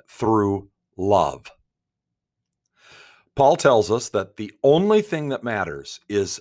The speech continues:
faith working through love. Think about those four words,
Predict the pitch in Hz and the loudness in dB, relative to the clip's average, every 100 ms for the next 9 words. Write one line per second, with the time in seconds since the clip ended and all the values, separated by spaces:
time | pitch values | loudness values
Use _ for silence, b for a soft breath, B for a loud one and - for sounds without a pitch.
0 | _ - - - 143 95 80 - - - | _ -20 -10 0 0 0 -6 -14 -20 -20
1 | _ - 110 123 123 87 80 78 _ _ | _ -6 -2 -2 -4 -10 -10 -18 _ _
2 | - 110 104 92 90 _ _ _ 92 98 | -6 -2 -2 -4 -8 _ _ _ -6 0
3 | 98 78 69 - _ _ _ _ _ - | 2 0 -8 -20 _ _ _ _ _ -8
4 | 127 104 95 98 92 - 107 104 98 92 | -4 0 0 0 -4 -2 0 2 2 0
5 | 76 67 - | -2 -8 -16